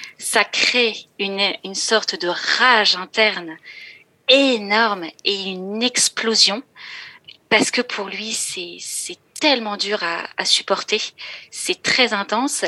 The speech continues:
Euh, j'a-, j'ai tendance à dire que mon enfant hypersensible, c'est un enfant plus, plus, plus. Là où pour un autre, euh, euh, l'injustice, la frustration, bon, bah, ok, ça fait partie de la vie. Là, euh, c'est juste pas supportable.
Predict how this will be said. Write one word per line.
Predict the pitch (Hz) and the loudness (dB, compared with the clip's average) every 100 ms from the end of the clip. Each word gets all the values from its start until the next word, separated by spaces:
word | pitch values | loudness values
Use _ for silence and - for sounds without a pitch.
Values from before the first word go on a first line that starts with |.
| - | 0
Euh, | 175 175 170 | 2 2 0
j'a-, | - 190 - - | 0 -2 -2 0
j'ai | 185 185 | 0 0
tendance | 196 208 202 | -4 -4 -4
à | |
dire | 180 208 - | -4 -6 -6
que | 196 175 | -8 -8
mon | 175 180 | -10 -10
enfant | 180 202 | -8 -6
hypersensible, | 190 185 185 - - 180 | -4 -4 -4 -6 -6 -8
c'est | - 185 | -4 -4
un | 180 | -2
enfant | - - | -2 -2
plus, | - - | 0 0
plus, | - - | 2 -2
plus. | - 226 - - - - - - | 0 2 2 0 -8 -10 -12 0
Là | 220 240 | 6 6
où | 233 | 6
pour | - 220 202 | 2 2 2
un | 196 | 0
autre, | 214 214 - | -2 -2 -2
euh, | 180 170 170 - - - - | 0 0 -2 -10 -14 -6 0
euh, | 185 | 2
l'injustice, | 190 190 - - - | 2 0 0 -4 -6
la | |
frustration, | 180 - - 190 - 208 | -8 -8 -4 2 2 2
bon, | 180 185 | -4 -6
bah, | 170 147 143 165 | -4 -6 -6 -6
ok, | - 196 | -4 -4
ça | - | -4
fait | 165 | -6
partie | 180 165 - | -6 -6 -6
de | 185 | -6
la | |
vie. | 190 214 - - - | -8 -10 -12 -10 2
Là, | 202 220 208 160 | 6 8 6 4
euh, | - | 0
c'est | - - 202 | -6 -4 2
juste | - - - | 4 4 4
pas | 214 | 4
supportable. | - - 196 - 175 | 6 4 -2 -4 -6